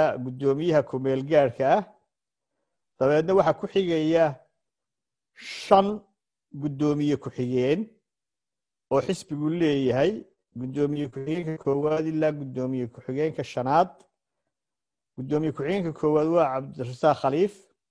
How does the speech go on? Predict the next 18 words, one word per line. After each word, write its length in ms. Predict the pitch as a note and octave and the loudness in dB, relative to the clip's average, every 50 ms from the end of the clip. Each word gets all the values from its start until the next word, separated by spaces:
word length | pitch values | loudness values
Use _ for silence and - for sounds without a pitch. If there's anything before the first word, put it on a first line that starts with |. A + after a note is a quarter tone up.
| _ _ _ _ _ _ _ _ _ _ _ _ _ _ _ _ _ _ _ _ _ _ _ _ _ _ _ _ _ _ _ _ _ _ _ _ | _ _ _ _ _ _ _ _ _ _ _ _ _ _ _ _ _ _ _ _ _ _ _ _ _ _ _ _ _ _ _ _ _ _ _ _
Guddoomiye 560 | C3+ C3+ C3+ C#3 D#3 D#3 D#3 D#3+ D#3 D#3 D#3 D3 | -10 -8 -4 -2 0 0 0 0 0 0 -2 -2
ku-xigeenka 580 | - - C#3 - D3+ D3+ E3 F3+ F#3 E3 - E3+ | -4 -6 -8 -8 -6 -4 -2 -2 -2 -2 -2 -2
labaadna 480 | D#3 D3+ D3 C#3+ C#3+ C#3+ C#3 D3 D#3 D#3+ | 0 2 2 2 2 2 0 -2 -2 -2
waa 160 | E3 D#3+ D#3 | 0 0 0
Saleemaan 560 | C3 - - D3 C3+ C#3 C#3 D3 D#3+ D3+ C#3+ C3+ | 0 0 0 0 2 2 2 2 0 -2 -2 -4
Ducaale. 520 | B2 C3+ B2+ B2 B2 B2+ B2+ C3 C#3 F#3 G#3+ G#3 - - _ _ _ _ _ _ _ _ _ _ _ _ _ _ _ _ _ _ _ _ _ _ _ _ | -6 -6 -4 -4 -2 0 0 2 2 2 2 0 -2 -8 _ _ _ _ _ _ _ _ _ _ _ _ _ _ _ _ _ _ _ _ _ _ _ _
Guddoomiye 460 | B2+ B2+ C#3 D3+ D#3 D#3 D#3 D#3 D#3+ E3 | -12 -6 -4 -2 -2 -2 0 0 0 0
saddexe-, 520 | - - D3+ D3 D3 C#3 - - D#3+ F#3 - | -2 -6 -10 -12 -12 -12 -10 -8 -8 -8 -8
ku-xigeenka 480 | - C3 C#3 D3+ D#3 D#3+ F3+ G3+ D#3+ D#3+ | -8 -10 -10 -6 -4 -2 -2 0 -2 -2
saddexaad 600 | C#3+ D3+ D3 D3 D3 B2+ - C#3 C3+ C3+ C3+ A#2+ A#2+ - _ _ _ _ _ _ _ _ _ _ _ _ _ - | -4 -6 -6 -6 -6 -2 0 0 2 2 0 -2 -6 -12 _ _ _ _ _ _ _ _ _ _ _ _ _ 0
waa 120 | D3 C#3+ C#3 | 2 2 2
Kayse 320 | - D3+ D3 C#3 - G3 | 2 0 -2 0 0 2
Cali 260 | E3 E3 E3 D#3 D3+ C#3 | 2 4 2 2 0 -2
Geedi, 360 | C3+ C3+ C#3 C#3 C#3+ E3 D3+ | -2 -2 -2 -2 -2 -4 -4
Doctor 320 | C#3 C3+ A#2+ - - C3 B2 - _ _ _ _ _ _ _ | -4 -6 -6 -4 -6 -8 -8 -10 _ _ _ _ _ _ _
Kayse 280 | - C3+ C3+ C3 - F3 | -8 -6 -6 -4 -4 -2
Cali 260 | D3 D3+ D#3 C#3+ C#3 B2 | 0 0 0 0 -2 -2
Geedi. 380 | B2 B2 B2+ C3 B2+ D3 G3 | -2 -2 -2 -2 -2 -4 -6